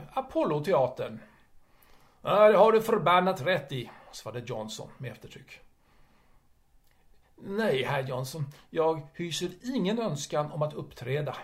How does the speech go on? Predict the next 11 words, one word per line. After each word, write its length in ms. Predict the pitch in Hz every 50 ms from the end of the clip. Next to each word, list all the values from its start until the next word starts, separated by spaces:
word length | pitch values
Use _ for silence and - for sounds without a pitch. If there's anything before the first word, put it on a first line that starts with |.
| - - - - _ _ _ - - - - - - -
Mitt 160 | 143 143 143
namn? 680 | 127 123 135 156 196 233 262 294 294 285 - - - - - - - _ _ _ _ _ -
Mitt 160 | - - -
namn 200 | - 139 151 160
är 100 | 147 147
Zvi 280 | 147 - - 127 156 185
Hirsch 340 | 143 151 170 156 - - -
Cohen. 600 | - - 156 160 185 196 214 247 254 269 247 - - - - - _ _ _
Min 200 | - 151 147 143
fru, 380 | - 127 139 147 160 170 165
eh, 60 | 170